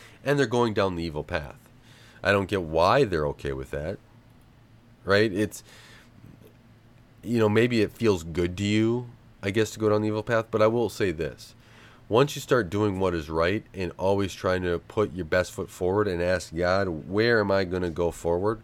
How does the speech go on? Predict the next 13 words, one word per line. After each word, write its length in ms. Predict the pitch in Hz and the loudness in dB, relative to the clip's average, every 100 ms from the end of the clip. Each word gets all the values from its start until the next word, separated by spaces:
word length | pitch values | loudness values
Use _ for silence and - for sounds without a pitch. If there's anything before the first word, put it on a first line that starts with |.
| - - - - - - - - - | -16 -20 -20 -20 -20 -20 -20 -20 -4
you 200 | 110 104 | -2 -2
start 400 | - 143 143 - | 4 4 4 0
putting 320 | - 101 104 | -4 -2 2
in 500 | 107 107 98 92 87 - - - | 4 4 2 -2 -6 -8 -20 -18
a 220 | - 95 90 | -6 -2 0
much 340 | 95 101 - | 0 -2 -4
better 720 | 85 82 95 95 90 87 85 - | -10 0 2 2 2 0 -2 -4
realm 380 | 90 92 107 101 | 0 2 2 0
for 180 | - 87 | -6 -6
yourself, 640 | 76 73 78 73 73 - - - - - - - | -6 -6 -4 -4 -6 -12 -20 -20 -20 -20 -16 -4
and, 600 | 92 90 87 87 85 82 | -2 0 0 0 -2 -2
uh, 400 | 80 78 78 78 78 - - - - - - - | 0 2 0 -4 -10 -20 -20 -20 -20 -20 -20 -20
it, 120 | - | -20